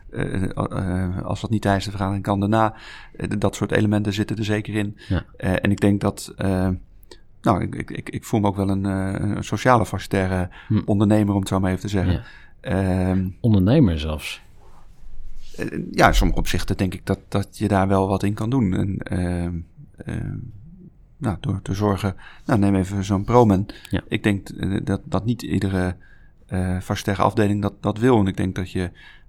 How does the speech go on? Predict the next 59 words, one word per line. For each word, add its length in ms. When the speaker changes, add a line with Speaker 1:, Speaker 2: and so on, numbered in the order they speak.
Speaker 1:
als 100
je 60
het 100
gezicht 220
van 80
de 80
afdeling 280
bent, 240
wat 120
ik, 60
wat 140
ik 120
mezelf 300
in 60
ieder 160
geval 140
voel, 180
eh, 680
dat 240
ik 100
ook 100
de 60
positie 360
heb 320
om, 460
eh, 300
dit 160
soort 140
beslissingen 480
te 100
nemen 300
en 60
te 100
zorgen 300
dat 140
we 80
daar 420
het 100
draagvlak 380
voor 100
hebben. 340
Speaker 2:
Ja. 260
Speaker 1:
Zowel 260
binnen 200
de 60
politiek 340
als 100
binnen 200
de 60
organisatie. 460
Speaker 2:
Ja, 240
want 140
de 60
andere 360
F 60
M, 240
eh, 300
ehm, 680
eh, 460